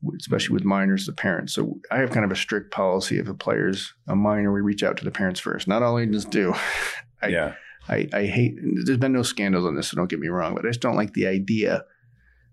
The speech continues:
Speaker 1: that a forty, fifty, sixty-year-old man reaches out to a fifteen to sixteen-year-old player and starts developing a relationship with him about working together before involving the parents. So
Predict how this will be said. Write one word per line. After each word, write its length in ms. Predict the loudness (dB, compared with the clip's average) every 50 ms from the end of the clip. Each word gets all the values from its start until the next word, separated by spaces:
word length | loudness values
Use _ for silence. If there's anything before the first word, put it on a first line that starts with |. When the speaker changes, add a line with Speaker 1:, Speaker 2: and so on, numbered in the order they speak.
| _ _ _ _
Speaker 1:
that 200 | 0 0 0 0 -2
a 60 | -4 -4
forty, 480 | -4 -2 0 2 4 4 4 4 4 2
fifty, 560 | 2 0 -2 -2 -2 0 0 0 2 2 2
sixty-year-old 580 | 0 -2 -2 -2 0 0 2 2 2 2 2
man 280 | 2 2 2 4 4 4
reaches 320 | 2 2 2 0 0 2
out 180 | 2 2 2 0
to 100 | 0 -2
a 40 | -2
fifteen 420 | 0 -2 -4 -2 -2 0 0 0 0
to 80 | 0
sixteen-year-old 520 | -2 -4 -4 -4 -4 -2 -2 -2 -2 -2 -2
player 260 | -2 0 0 2 0
and 100 | 0 -2
starts 220 | -2 -2 -2 -2
developing 420 | -2 -2 -2 0 0 0 0 0 0
a 40 | 0
relationship 500 | 0 0 0 0 -2 -4 -6 -8 -6 -4 -2
with 100 | -2 0
him 80 | 0
about 260 | 0 0 0 0 0
working 300 | 0 -2 -2 -2 -4 -4
together 320 | -4 -2 -2 0 0 0 0
before 300 | -2 -4 -4 -4 -2 -2
involving 360 | 0 0 0 0 -2 -2 -6
the 60 | -8 -8
parents. 440 | -6 -6 -4 -4 -4 -6 -6 -8
So 260 | -4 -2 0 -2 -2